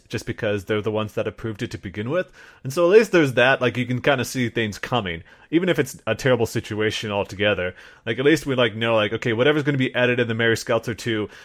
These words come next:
Japanese release or the Asian release anyway is most likely what we're gonna see happen to the Western side. So it's like nothing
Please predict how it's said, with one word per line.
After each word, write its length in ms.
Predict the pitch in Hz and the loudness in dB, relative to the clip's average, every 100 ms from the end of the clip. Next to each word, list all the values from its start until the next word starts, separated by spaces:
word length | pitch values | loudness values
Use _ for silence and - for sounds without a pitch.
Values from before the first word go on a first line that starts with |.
| - _ - | -20 _ -12
Japanese 720 | 113 139 127 131 120 147 151 123 | 2 4 4 0 -2 0 0 0
release 460 | 104 98 95 - | -2 -2 -2 -4
or 80 | 104 | -4
the 180 | 101 113 | -4 0
Asian 320 | 139 139 113 | 2 2 0
release 320 | 98 90 - | -2 -4 -6
anyway 500 | 98 95 92 90 90 - | -6 -4 -2 -2 -2 -2
is 120 | 110 | -2
most 280 | 127 131 - | 0 0 0
likely 240 | 120 123 | 0 0
what 180 | 104 90 | -6 -6
we're 120 | 107 | -6
gonna 160 | 107 98 | -6 -6
see 440 | - 117 107 101 - | -4 -4 -2 -4 -8
happen 440 | - 110 - 101 | -4 -2 -2 -6
to 100 | 95 | -6
the 100 | 98 | -6
Western 380 | 92 95 - 92 | -2 -2 -4 -10
side. 420 | 87 98 90 87 | -6 -2 -2 -2
So 280 | - 101 92 | -4 -4 -4
it's 120 | 92 | -2
like 240 | 104 95 113 | -4 -4 -4
nothing 380 | 110 117 113 | -4 -2 -4